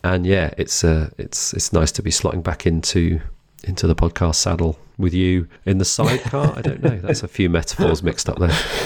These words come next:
Speaker 2: Yeah, no, I'll have to come up with, with, uh, some kind of partnership, uh, metaphor to describe, you know, our journey forward.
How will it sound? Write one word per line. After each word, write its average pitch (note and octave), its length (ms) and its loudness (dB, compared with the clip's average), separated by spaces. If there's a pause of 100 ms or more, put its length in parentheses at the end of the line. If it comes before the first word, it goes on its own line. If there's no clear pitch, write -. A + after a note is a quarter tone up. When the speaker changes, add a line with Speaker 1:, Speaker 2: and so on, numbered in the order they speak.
(220)
Speaker 2:
Yeah, A#2+ 240 4
no, A2 140 2
I'll A#2+ 40 2
have B2 140 -2
to A2+ 80 -10
come B2+ 120 -2
up A#2 140 0
with, G#2 160 -6
with, F#2+ 260 0
uh, G#2 280 2
some A2 280 -2
kind G#2+ 200 0
of - 120 -12
partnership, A2 640 -2
uh, G2+ 300 2 (240)
metaphor G#2 560 -2
to G#2 240 0
describe, G2+ 680 0 (240)
you G#2+ 140 -2
know, G2+ 140 2
our G#2 160 2
journey G#2+ 260 0
forward. G2+ 480 0